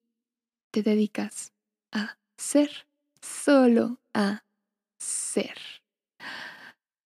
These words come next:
Ay, y esa fue la historia de este capítulo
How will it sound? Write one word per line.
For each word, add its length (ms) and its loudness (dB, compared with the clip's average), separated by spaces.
Ay, 640 0
y 20 6
esa 220 4
fue 140 2
la 100 4
historia 800 4
de 160 4
este 200 -2
capítulo 640 -2